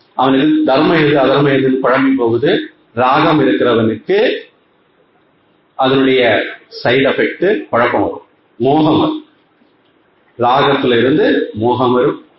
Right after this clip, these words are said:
மோகத்துல இருந்து அவனுக்கு சோகம் வரும். அந்த அர்ஜுனனுடைய பேச்சு கிரமத்தை பாத்தீங்கன்னா,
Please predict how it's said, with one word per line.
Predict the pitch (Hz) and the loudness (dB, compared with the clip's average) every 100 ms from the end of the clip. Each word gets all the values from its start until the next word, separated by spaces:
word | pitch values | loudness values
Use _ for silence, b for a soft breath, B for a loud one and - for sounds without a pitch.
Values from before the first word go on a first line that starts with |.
| _ _ 131 | _ _ -2
மோகத்துல | 170 220 254 - 202 147 | 2 2 2 2 2 2
இருந்து | 135 135 139 226 - - - _ - _ _ _ _ _ _ _ - | 2 2 2 0 0 -4 -14 _ -20 _ _ _ _ _ _ _ -4
அவனுக்கு | 131 127 120 - 202 - - - _ _ _ _ _ _ _ _ _ | -2 0 0 0 0 -2 -4 -14 _ _ _ _ _ _ _ _ _
சோகம் | - - 180 208 196 120 | -14 -4 0 0 0 0
வரும். | - - - _ _ _ _ _ _ _ _ _ | -2 -6 -16 _ _ _ _ _ _ _ _ _
அந்த | 135 135 | -2 0
அர்ஜுனனுடைய | 143 170 170 156 | 0 0 0 0
பேச்சு | 160 180 160 | 0 0 0
கிரமத்தை | 151 160 160 | 0 0 0
பாத்தீங்கன்னா, | 147 139 135 135 160 | 0 0 0 0 2